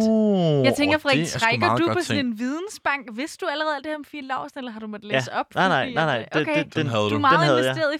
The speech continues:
Speaker 2: Fie-pigen.
Speaker 3: Jamen, det er, du ved, det er ligesom et, ej, det skal jeg, der er
Speaker 2: Ja.
Speaker 3: mange frygtelige, jeg, jeg vil helst ikke.
Speaker 2: Nej.
Speaker 3: Jeg, jeg kunne mærke, at jeg skulle til at sige noget.
Speaker 1: Men jeg,
Speaker 3: Det er
Speaker 1: jeg,
Speaker 3: jo en frygteligt.
Speaker 1: jeg tror, det er meget godt bud, måske også fordi, altså sådan som jeg, øh, tænker, så mener jeg, det er Alanya, der tror jeg stadig, at du kan få et par gæstebars til noget job
Speaker 3: Mm.
Speaker 1: til hen over sommeren
Speaker 3: Det er
Speaker 1: og
Speaker 3: det.
Speaker 1: sådan noget som dansker.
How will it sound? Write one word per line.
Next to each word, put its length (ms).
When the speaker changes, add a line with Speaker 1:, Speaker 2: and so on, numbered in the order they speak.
Speaker 2:
Fie-pigen. 480
Speaker 3:
Jamen, 220
det 300
er, 140
du 120
ved, 100
det 100
er 80
ligesom 280
et, 140
ej, 100
det 140
skal 220
jeg, 100
der 80
er 40
Speaker 2:
Ja. 60
Speaker 3:
mange 220
frygtelige, 360
jeg, 180
jeg 100
vil 80
helst 200
ikke. 340
Speaker 2:
Nej. 160
Speaker 3:
Jeg, 180
jeg 120
kunne 140
mærke, 100
at 60
jeg 80
skulle 140
til 100
at 60
sige 120
noget. 120
Speaker 1:
Men 40
jeg, 80
Speaker 3:
Det 80
er 80
Speaker 1:
jeg, 100
Speaker 3:
jo 120
en 60
frygteligt. 380
Speaker 1:
jeg 120
tror, 180
det 60
er 40
meget 200
godt 160
bud, 220
måske 380
også 160
fordi, 440
altså 260
sådan 160
som 160
jeg, 300
øh, 60
tænker, 220
så 100
mener 120
jeg, 80
det 140
er 200
Alanya, 400
der 100
tror 180
jeg 60
stadig, 340
at 140
du 60
kan 100
få 120
et 80
par 100
gæstebars 600
til 140
noget 160
job 100
Speaker 3:
Mm. 60
Speaker 1:
til 80
hen 40
over 120
sommeren 380
Speaker 3:
Det 60
er 40
Speaker 1:
og 40
Speaker 3:
det. 60
Speaker 1:
sådan 80
noget 120
som 100
dansker. 360